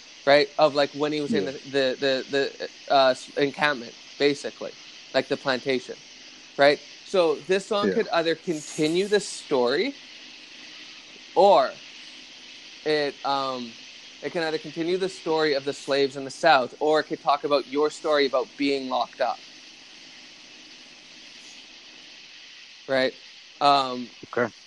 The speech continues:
Speaker 1: and, and so
Speaker 2: <clears throat>
Speaker 1: that goes into, this is good. The next song that is on here is probably, like, the riskiest out of them all, 'cause it's, like, straight up
Speaker 2: Mm-hmm.
Speaker 1: poppy.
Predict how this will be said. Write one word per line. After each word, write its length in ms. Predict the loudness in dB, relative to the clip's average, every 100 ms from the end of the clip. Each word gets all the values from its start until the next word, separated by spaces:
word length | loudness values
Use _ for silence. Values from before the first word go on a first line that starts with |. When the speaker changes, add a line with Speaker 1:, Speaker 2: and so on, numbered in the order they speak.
| -20 -6
Speaker 1:
and, 600 | -4 -2 -4 -4 -6 -12 -10
and 140 | -4
so 400 | 2 4 4 2 0 0 -2 -8 -18 -4
Speaker 2:
<clears throat> 40 |
Speaker 1:
that 240 | 0 2 2
goes 200 | 0 2
into, 340 | -2 0 0
this 280 | 2 0 0
is 140 | -4
good. 200 | -2 -2
The 100 | -2
next 360 | -4 -2 -4 -4
song 240 | -8 -6
that 160 | -4 -6 -4
is 180 | -8 -8
on 280 | -4 -4 -4
here 280 | -4 -2 -2 -2
is 220 | -2 -2
probably, 300 | 0 2 2
like, 180 | -2 -2
the 300 | -2 -2 -4 -12 0
riskiest 640 | 0 0 -4 -4 -4 -8 -18 -20 -20 -20 -20 -20 -20 -20 -16 0
out 120 | 2
of 40 |
them 100 | 2
all, 180 | 0 -2 -4 -20 -6
'cause 240 | 2 4 4
it's, 160 | 0
like, 160 | 0 -2 -6 -20 -20
straight 460 | -10 2 6 6
up 140 | 4 -4
Speaker 2:
Mm-hmm. 200 | -2 0
Speaker 1:
poppy. 400 | 2 2 -2